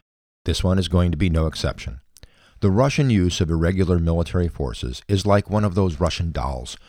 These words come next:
with another doll inside of it and so on. It is complex and at times seems to defy logic. I will try to cover this as simply as possible without oversimplifying. And some people will think that this will be too simple, while others will think it's too complex.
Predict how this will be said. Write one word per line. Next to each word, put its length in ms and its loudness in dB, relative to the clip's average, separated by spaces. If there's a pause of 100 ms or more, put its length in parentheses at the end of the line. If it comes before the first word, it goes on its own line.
(220)
with 260 4
another 360 4
doll 380 2
inside 440 0
of 80 -6
it 180 -6
and 120 -4
so 200 -2
on. 240 -10 (480)
It 140 6
is 140 0
complex 600 -2
and 180 -2
at 80 -2
times 340 -2
seems 340 0
to 120 0
defy 420 0
logic. 480 -8 (880)
I 80 2
will 80 -2
try 160 2
to 60 0
cover 280 0
this 180 -2
as 100 -4
simply 320 -2
as 100 -8
possible 580 -2 (320)
without 300 2
oversimplifying. 880 -4 (500)
And 140 -4
some 200 0
people 300 -4
will 120 -2
think 260 -6
that 180 -8
this 160 -8
will 80 -6
be 140 -6
too 240 2
simple, 460 -2
while 260 -2
others 400 -6
will 340 0
think 280 -6
it's 120 -10
too 160 -2
complex. 560 -6